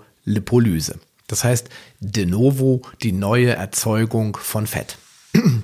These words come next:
So, ich blätter mal um und dann gucken wir mal auf die Fructose. Denn schließlich ist die Fructose ja zu fünfzig Prozent im Haushaltszucker enthalten. Und wie wir gesehen haben, gibt es ja doch einige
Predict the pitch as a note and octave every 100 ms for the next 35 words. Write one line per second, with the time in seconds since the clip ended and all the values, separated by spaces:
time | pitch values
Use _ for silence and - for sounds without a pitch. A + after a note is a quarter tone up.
0 | - - - D3+ A2+ C#3 D3+ C#3 G2+ E3+
1 | D#3+ A#2+ - F3 D#3+ C3 B2 B2 A2 -
2 | G#2+ - A2 - G2 E2+ A#2+ A#2 C3+ -
3 | E3+ F3 F3 D3+ D3 C3+ B2 - - -
4 | - - - - B2+ G#2+ - A#2 D#3 D#3
5 | A#2+ A#2 - A2+ C#3 D3 - B2 - A#2
6 | G#2+ A#2 B2 - G2 G#2 B2 A#2 G#2+ -
7 | A2+ G#2 F2 G2+ G#2+ C#3+ D3 F#3 - D3+
8 | F3+ - B2+ A#2 - A2 C3 C3 B2+ B2
9 | A2+ - - G#2 G2+ G2 G#2 A#2+ A2+ A2